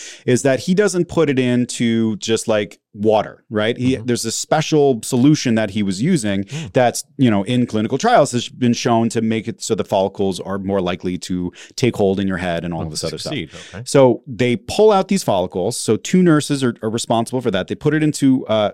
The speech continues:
Speaker 1: one or more Petri dishes. They hand it to another nurse who's at a microscope,
Speaker 2: Okay.
Speaker 1: and her job is to count and grade the follicles.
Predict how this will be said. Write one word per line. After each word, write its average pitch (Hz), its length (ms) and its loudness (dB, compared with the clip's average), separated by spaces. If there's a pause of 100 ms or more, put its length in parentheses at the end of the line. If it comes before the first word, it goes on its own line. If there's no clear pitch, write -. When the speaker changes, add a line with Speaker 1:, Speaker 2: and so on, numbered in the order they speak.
(120)
Speaker 1:
one 120 320 2
or 123 200 0
more 107 180 0
Petri 104 340 -6
dishes. 87 380 -6 (280)
They 120 140 4
hand 170 220 4
it 240 80 0
to 185 160 2
another 135 420 6
nurse 98 360 0
who's 123 260 0 (100)
at 131 140 0
a - 20 2
microscope, - 720 0 (220)
Speaker 2:
Okay. - 120 -8
Speaker 1:
and 113 120 2
her 196 200 4
job 123 360 2
is 110 140 -2
to 110 140 -4
count 190 540 0
and 123 200 4
grade 135 540 0
the 120 100 -2
follicles. - 600 -2